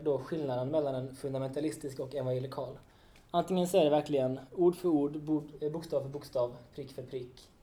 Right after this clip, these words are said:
exakt vad Gud vill ha. Eller så är det att, ja, men om man läser Bibeln och ser vad den innebär, alltså man läser lite, lite mellan raderna, man behöver tolka lite, man behöver se in i det historiska kontextet, då kan vi komma fram till vad Bibeln egentligen säger.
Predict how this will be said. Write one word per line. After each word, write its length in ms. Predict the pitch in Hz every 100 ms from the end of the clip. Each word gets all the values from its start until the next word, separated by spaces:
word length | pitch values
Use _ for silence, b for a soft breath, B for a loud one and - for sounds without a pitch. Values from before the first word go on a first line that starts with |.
| -
exakt 380 | 131 151 123 139
vad 80 |
Gud 140 | 131 127
vill 100 | 123
ha. 220 | 123 143 - B B B B B B
Eller 340 | 170 143 143
så 120 | 139 170
är 120 | 139
det 80 | 127
att, 100 | 127
ja, 80 |
men 100 | 139
om 100 | 156
man 120 | 156 160
läser 340 | 143 139 165
Bibeln 320 | 180 143 135
och 60 | 135
ser 560 | - 156 131 127 123 127
vad 480 | 131 165 143 127 127
den 120 | 135
innebär, 680 | 151 156 135 120 117 139 156
alltså 180 | 143 139
man 160 | 143 147
läser 500 | 139 127 143 135 131
lite, 340 | 143 151 -
lite 260 | 139 135 135
mellan 280 | 131 123 123
raderna, 440 | 139 143 110 113
man 140 | 135 131
behöver 200 | 131 -
tolka 420 | 165 165 - 151
lite, 300 | 170 170 127
man 120 | 131
behöver 220 | 135 135
se 400 | - 147 151 170
in 200 | 135 143 - B B B B
i 180 | 156
det 80 | 139
historiska 380 | 135 165 139 135
kontextet, 920 | - 135 - - - - - - - - b b b b
då 340 | 147 156 151
kan 140 | 156 156
vi 80 | 151
komma 240 | 147 135
fram 300 | 139 123 117
till 200 | 127 120
vad 140 | 113
Bibeln 280 | 123 117 117
egentligen 380 | 120 117 - 120
säger. 300 | - 135 139